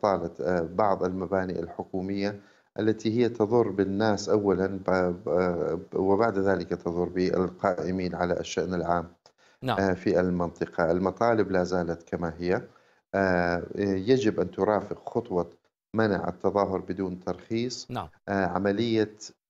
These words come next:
Speaker 1: تلبية، آه، المطالب التي خرج من أجلها المتظاهرون.
Speaker 2: طيب.
Speaker 1: طبعًا تلبية هذه المطالب لن تكون بين ليلة
Speaker 2: ب-، بخصوص
Speaker 1: وضحاها.
Speaker 2: تلبية
Speaker 1: آه، ولكن
Speaker 2: المطالب،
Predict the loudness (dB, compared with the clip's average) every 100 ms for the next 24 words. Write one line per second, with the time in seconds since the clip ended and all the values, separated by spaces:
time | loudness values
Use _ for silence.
0 | _ 2 2 4 2 2 0 -4 -2 2
1 | 2 2 2 0 -2 -2 0 0 0 0
2 | -4 -4 -2 0 0 2 2 4 2 0
3 | -4 -6 -14 -4 -2 0 -2 -2 -4 -4
4 | -2 0 0 -2 -6 -6 -4 -2 -2 -2
5 | -2 0 2 2 0 0 0 0 0 4
6 | 2 2 0 2 0 -2 -2 2 2 2
7 | 0 -2 0 -2 0 -2 0 0 0 0
8 | 0 0 -2 -4 0 2 2 2 2 2
9 | -2 -2 0 2 4 4 6 6 6 6
10 | 6 6 6 6 6